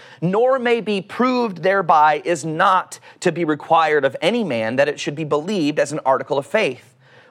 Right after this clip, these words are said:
Or be thought requisite or necessary to salvation. In the name of the Holy Scripture, we do understand those canonical books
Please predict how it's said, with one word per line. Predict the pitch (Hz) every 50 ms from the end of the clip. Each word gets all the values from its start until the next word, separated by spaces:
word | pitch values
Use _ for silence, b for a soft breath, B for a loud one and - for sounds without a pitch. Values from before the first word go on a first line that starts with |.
| b -
Or | 156 160
be | 151 160 165
thought | 147 - 170 170 156 135
requisite | 139 143 185 214 - - 156 139 - - 135 123 -
or | - 139 135
necessary | 135 160 208 233 - 196 151 - - 131 107 110 117
to | - 135
salvation. | 127 - 156 156 147 156 175 165 139 - - - 90 101 113 _ _ _ _ _ _ _ _ _ b b b b b b b
In | - 156
the | 151
name | 147 165 185 214 220 220
of | 196
the | - -
Holy | - 175 165 160
Scripture, | 156 - - 196 185 185 - - 156 147
we | 139 147 156 156
do | 127 117 147 196 214 226
understand | 196 202 196 202 190 - - 170 156 156 160
those | 147 147 147 151
canonical | - - 143 135 131 139 165 165 190 170
books | 139 139 139 - - -